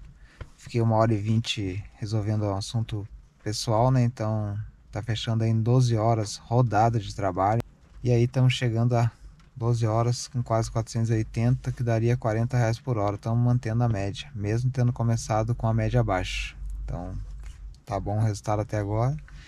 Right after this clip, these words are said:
E agora é aguardar ver se chama alguma corrida pra casa, né?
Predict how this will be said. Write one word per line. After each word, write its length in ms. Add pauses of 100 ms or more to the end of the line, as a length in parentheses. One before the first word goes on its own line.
(240)
E 80
agora 260
é 40
aguardar 340
ver 100
se 100
chama 180
alguma 180
corrida 280
pra 140
casa, 340
né? 140